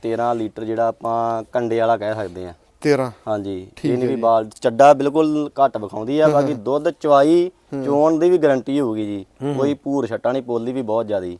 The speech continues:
Speaker 2: ਠੀਕ ਆ ਵੀਰੇ।
Speaker 1: ਹਾਂਜੀ।
Speaker 2: ਲਓ ਜੀ। ਸੋ
Speaker 1: ਚਵਾਈ
Speaker 2: ਤੇਰਾਂ
Speaker 1: ਬਹੁਤ ਜ਼ਿਆਦੀ ਪੋਲੀ, ਚੋਣ ਬਹੁਤ ਵਧੀਆ ਜੀ ਗਾਂ
Speaker 2: ਠੀਕ
Speaker 1: ਦੀ।
Speaker 2: ਆ ਜੀ। ਚੋਣ ਇੱਕ ਨੰਬਰ ਵੀਰ ਦੱਸ ਰਿਹਾ ਵੀ ਤੇਰਾਂ ਕਿਲੋ ਦੁੱਧ ਆ, ਕੰਪੈਕਟ ਹੀ ਆਰਡਰ ਆ ਦੋਸਤੋ।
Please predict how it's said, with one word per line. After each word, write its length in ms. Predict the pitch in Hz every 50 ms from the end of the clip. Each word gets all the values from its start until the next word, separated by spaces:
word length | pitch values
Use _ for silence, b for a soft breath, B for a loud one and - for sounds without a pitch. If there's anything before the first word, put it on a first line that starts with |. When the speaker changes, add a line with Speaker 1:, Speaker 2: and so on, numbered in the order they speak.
| _ -
Speaker 2:
ਠੀਕ 220 | - - 151 135 139
ਆ 60 | 135
ਵੀਰੇ। 180 | 120 117 113 107
Speaker 1:
ਹਾਂਜੀ। 380 | 110 107 101 98 98 95 87 92 _ b b b b b b b b -
Speaker 2:
ਲਓ 260 | 131 131 131 127 117
ਜੀ। 140 | 104 98 90 _ b b b b b b b -
ਸੋ 80 | 170 147
Speaker 1:
ਚਵਾਈ 200 | 139 151 156 170
Speaker 2:
ਤੇਰਾਂ 220 | 180 190 196 185
Speaker 1:
ਬਹੁਤ 140 | 190 214 202
ਜ਼ਿਆਦੀ 220 | 175 185 170 175
ਪੋਲੀ, 320 | 160 156 160 156 151 156 147
ਚੋਣ 320 | - 170 165 165 170 170
ਬਹੁਤ 240 | 151 147 151 160 156
ਵਧੀਆ 300 | 139 127 120 127 123 113
ਜੀ 140 | 107 110 104
ਗਾਂ 100 | 104 98
Speaker 2:
ਠੀਕ 180 | 147 139 131
Speaker 1:
ਦੀ। 60 | 127
Speaker 2:
ਆ 40 | 131
ਜੀ। 140 | 117 117 110 -
ਚੋਣ 320 | - 139 143 147 165 185 185
ਇੱਕ 160 | 170 - 180
ਨੰਬਰ 240 | 175 180 180 190 180
ਵੀਰ 180 | 185 190 180
ਦੱਸ 240 | 170 175 147 - -
ਰਿਹਾ 240 | 156 165 180 190 - - -
ਵੀ 60 | 160
ਤੇਰਾਂ 380 | 175 - - 175 170 175 180 180
ਕਿਲੋ 200 | 160 185 185 185
ਦੁੱਧ 240 | 151 151 151 139 170
ਆ, 80 | 165
ਕੰਪੈਕਟ 420 | 165 - 180 156 160 175 180 185 202
ਹੀ 80 | 208
ਆਰਡਰ 180 | 196 165 151 156
ਆ 80 | 156 147
ਦੋਸਤੋ। 360 | 151 151 135 - 175 165